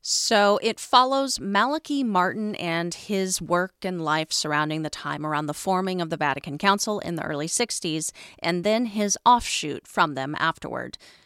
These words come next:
To make a long story shorter, uh, he didn't appreciate the modernized approach to what the Catholic Church was trying for during that council. He was a bit more fire and brimstone,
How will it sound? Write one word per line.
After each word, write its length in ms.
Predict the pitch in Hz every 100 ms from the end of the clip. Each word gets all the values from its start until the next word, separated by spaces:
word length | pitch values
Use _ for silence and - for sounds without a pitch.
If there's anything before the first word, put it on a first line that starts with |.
| _ _ -
To 220 | - 208
make 200 | 208 226
a 100 | 247
long 260 | 220 214 247
story 600 | - - 233 226 233 226
shorter, 540 | - - 190 185 196 -
uh, 240 | 185 170
he 160 | 175 202
didn't 220 | 214 277
appreciate 640 | 277 - 208 - 214 208
the 60 | 208
modernized 580 | 180 180 185 180 185 -
approach 560 | - - 175 233 -
to 240 | - 233 240
what 180 | 226 -
the 60 |
Catholic 420 | 208 190 196 185
Church 240 | - 190 -
was 160 | 170
trying 400 | - - 156 175
for 260 | 202 196 196
during 260 | 196 190 196
that 140 | 185
council. 500 | 202 185 190 208 214
He 200 | 220 262
was 220 | 285 311
a 80 | 285
bit 200 | 220 226
more 440 | 202 196 196 185 - - - _
fire 540 | - 214 180 190 180
and 160 | 165 160
brimstone, 720 | 151 160 160 - 151 147 147